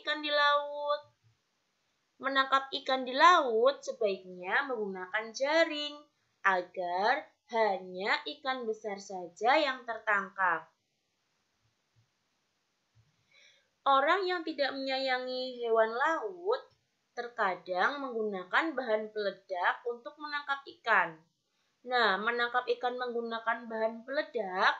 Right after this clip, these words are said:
bisa merusak makhluk laut dan dapat menangkap ikan yang masih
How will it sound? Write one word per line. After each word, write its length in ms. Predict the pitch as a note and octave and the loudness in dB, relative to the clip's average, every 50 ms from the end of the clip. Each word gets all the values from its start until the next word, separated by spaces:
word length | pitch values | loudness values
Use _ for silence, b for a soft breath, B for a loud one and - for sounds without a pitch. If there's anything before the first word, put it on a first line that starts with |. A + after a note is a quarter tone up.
| - _ _ _ _ _ _ | -8 _ _ _ _ _ _
bisa 400 | - A#3+ G#3+ G#3 - G3 G3 B3 C#4+ | -8 -8 -8 -6 -4 -2 0 0 2
merusak 480 | D4 C#4 B3+ B3 A#3+ A#3+ - C#4+ C#4+ C#4+ | 2 2 2 2 0 2 0 -2 -2 0
makhluk 380 | C#4 B3+ B3+ B3+ B3+ C4+ C4 - | -6 -6 -4 -4 -8 -8 -6 -4
laut 460 | A#3 G3+ F#3 F#3 F#3+ G#3 B3 D4 C#4 - _ _ _ _ _ _ _ _ _ _ _ _ | -2 -2 -2 -2 0 2 2 2 2 -2 _ _ _ _ _ _ _ _ _ _ _ _
dan 480 | - A#3+ A3 G#3 G#3+ B3 C#4+ D#4+ F4+ - _ _ _ | 4 4 6 6 6 4 2 0 -8 -12 _ _ _
dapat 400 | A3 G3+ F3+ - - A#3+ C#4+ D4 | -6 -6 -6 -2 -2 -2 -2 -2
menangkap 480 | C#4 C4+ B3+ A#3 G#3 G3+ G3 A#3 B3+ - - - - | -8 -8 -6 -6 -6 -6 -4 -6 -6 -6 -6 -18 -14
ikan 240 | _ D4+ D#4 E4 D#4 | _ -8 -6 -4 -4
yang 160 | D4 D4 C#4 | -4 -4 -4
masih 240 | C4+ C4+ C4+ C4 | -4 -6 -6 -12